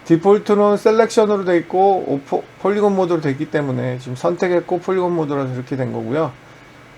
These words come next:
어, 셀렉션이 선택되어 있지 않은 곳을 하려면 오토매틱으로 해주셔도 되고, 그 다음에 면이 이렇게 없어도 된다는 거죠.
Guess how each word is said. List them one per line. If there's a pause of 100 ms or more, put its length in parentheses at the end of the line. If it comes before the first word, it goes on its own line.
어,
셀렉션이
선택되어
있지
않은
곳을
하려면
오토매틱으로
해주셔도
되고, (540)
그
다음에 (4000)
면이
이렇게
없어도
된다는
거죠.